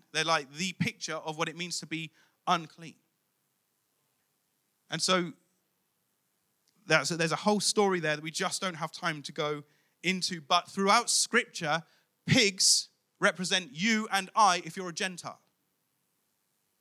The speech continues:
Did you know that? Pigs represent us in the Bible. We might not like that image, but we are unclean. If you're not here,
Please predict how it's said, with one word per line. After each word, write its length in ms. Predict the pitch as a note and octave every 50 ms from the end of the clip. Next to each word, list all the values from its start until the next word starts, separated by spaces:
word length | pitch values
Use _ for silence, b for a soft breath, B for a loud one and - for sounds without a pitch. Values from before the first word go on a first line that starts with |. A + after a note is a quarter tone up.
| _ _ _ _ _ _ _ _ _ _ _ _ _ _ _ _ _ _ _ _ _ _ _ _
Did 120 | - D3+ D3
you 60 | D#3
know 140 | E3+ F3+ G3
that? 160 | A#3+ C#4 - _ _ _ _ _ _
Pigs 240 | - F#3+ G3 D#3+ D#3+
represent 560 | E3 A3 - - - F#3 E3 F#3+ F#3+ F3+ -
us 340 | D3+ - - - - - - _ _ _ _ _ _ _ _ -
in 120 | D#3 E3+
the 80 | E3 D3
Bible. 320 | F3 E3+ E3+ D#3+ - - _ _ _ _ _ _ _ _ _ _ _ _ _ _ _ _ _ _ _ _ -
We 60 | D3
might 140 | E3+ F3 E3
not 160 | E3 D#3+ B2+
like 280 | D3 E3 F#3+ G#3+ G3 -
that 180 | G3 F#3 -
image, 300 | F#3+ G3 G#3 A3+ - - -
but 220 | F3 E3+ - _ _ _ _ _ _ _ _
we 220 | - E3 G#3+ G#3+ G#3
are 220 | G#3 G3 F3 -
unclean. 520 | F#3 F#3+ G3 F#3 - - - A#3+ G#3 D#3+ D#3
If 220 | E3 D#3+ D#3 -
you're 140 | F#3 F#3+ F#3
not 220 | G3+ A3+ G#3 -
here, 160 | F3 A3 G#3